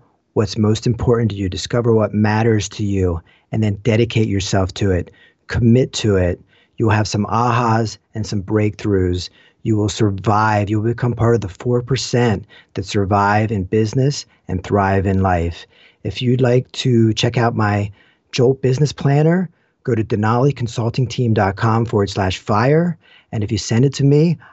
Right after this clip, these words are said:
I will hop on the phone with you and we will help you get through your business plan.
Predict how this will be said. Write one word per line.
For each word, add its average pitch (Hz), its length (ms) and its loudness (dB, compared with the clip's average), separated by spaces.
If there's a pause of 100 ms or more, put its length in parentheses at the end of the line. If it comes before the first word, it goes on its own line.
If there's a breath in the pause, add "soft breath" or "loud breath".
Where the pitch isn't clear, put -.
I 104 140 0
will 98 140 0
hop 104 260 -2
on 127 180 2
the 120 60 2
phone 127 300 2
with 127 200 0
you 143 280 4
and 98 180 0
we 110 160 4
will 107 300 2
help 120 440 -2
you 135 60 0
get 120 240 0
through 117 220 4
your 104 160 2
business 104 320 2
plan. 85 440 0